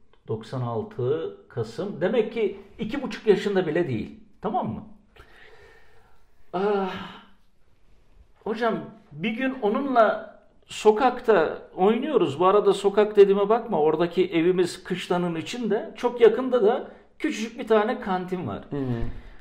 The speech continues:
Speaker 1: Kızım benim arkamdan koştururken düştü. Ben bugünkü gibi hatırlıyorum olayı. Şöyle bir baktım.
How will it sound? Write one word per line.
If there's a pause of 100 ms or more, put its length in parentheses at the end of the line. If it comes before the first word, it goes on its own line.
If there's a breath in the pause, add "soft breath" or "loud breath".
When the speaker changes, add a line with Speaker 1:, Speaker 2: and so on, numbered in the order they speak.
(100)
Speaker 1:
Kızım
benim
arkamdan
koştururken
düştü. (200)
Ben
bugünkü
gibi
hatırlıyorum
olayı.
Şöyle
bir
baktım.